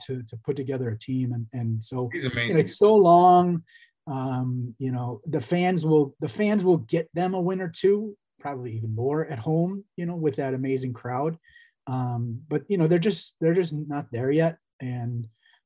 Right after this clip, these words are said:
Speaker 2: um, you know, this, this Monaco team is, is, you know, I mean, as we talked a lot about last year, it's a team that I really, you know, okay, there's a lot of changes on the team from last year, but, you know, there's a lot of, I,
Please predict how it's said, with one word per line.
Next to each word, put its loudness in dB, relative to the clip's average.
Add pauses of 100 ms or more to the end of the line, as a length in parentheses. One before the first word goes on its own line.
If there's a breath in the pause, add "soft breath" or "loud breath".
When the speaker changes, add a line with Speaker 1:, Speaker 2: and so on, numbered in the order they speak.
(100)
Speaker 2:
um, -4
you -6
know, -6
this, -4
this -6
Monaco -2
team -4
is, -8
is, -8
you -8
know, -6
I -10
mean, -6
as -6
we -8
talked -4
a -8
lot -4
about -6
last -8
year, 2
it's -6
a -16
team -8
that -6
I -4
really, 0 (500 soft breath)
you -6
know, -10 (240)
okay, 0
there's -4
a -6
lot -6
of -8
changes -4
on -6
the -6
team -10
from -8
last -6
year, -8
but, -8 (120)
you -10
know, -6
there's -4
a -6
lot -4
of, -8 (140)
I, -12